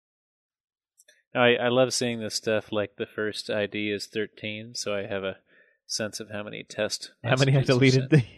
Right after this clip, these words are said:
Speaker 2: <laughs> yeah, last night and stuff,
Speaker 1: Mm-hmm.
Speaker 2: yeah, and today right before
Speaker 1: Yeah.
Speaker 2: the podcast. <laughs>
Speaker 1: So, Rob, did we fix it? Are we done? <laughs>
Speaker 2: I think we just got started.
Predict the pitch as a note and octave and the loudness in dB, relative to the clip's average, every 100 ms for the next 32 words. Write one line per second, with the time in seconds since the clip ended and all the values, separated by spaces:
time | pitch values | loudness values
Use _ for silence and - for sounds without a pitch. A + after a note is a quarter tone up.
0 | _ _ - G3 C#3+ B2 B2 - - - | _ _ -2 0 2 2 -2 -6 -8 -8
1 | - B2 A2+ G#2+ G#2+ - - - F#2+ F2+ | -8 -10 -10 -10 -8 -10 -10 -10 -8 -8
2 | - _ _ _ - F2+ F2 F#2 F2 - | -10 _ _ _ -2 2 4 2 0 -4
3 | F#2+ - - - G#2 - _ _ _ - | -4 -4 -12 -8 -10 -10 _ _ _ 4
4 | A3 - F3 - - _ _ _ - - | 6 6 0 -2 -4 _ _ _ -14 -14
5 | - _ _ _ _ _ _ - C#3 C3+ | -18 _ _ _ _ _ _ -4 -2 0
6 | C#3 D#3 C#3+ B2+ - _ _ _ _ _ | 2 4 4 0 -18 _ _ _ _ _
7 | _ _ _ _ - A#2 B2 A#2 - G#2+ | _ _ _ _ -8 -6 -4 -6 -4 -6
8 | - - F#3+ - - _ _ _ - A#2+ | -2 -4 -4 -10 -20 _ _ _ -4 -2
9 | A2+ G#2+ G#2 B2+ G3+ _ _ _ _ _ | -2 -4 -4 -4 -10 _ _ _ _ _
10 | _ _ - A#2 - - - C3+ - D#3 | _ _ -12 -10 -10 -14 -6 -6 -4 -10
11 | - E3+ - - - _ - - B2+ A#2+ | -6 -8 -8 -16 -16 _ -20 -8 -6 -2
12 | G#2 F#2+ F#2+ - - F#2+ F2 | -2 0 -2 -2 -2 -2 -2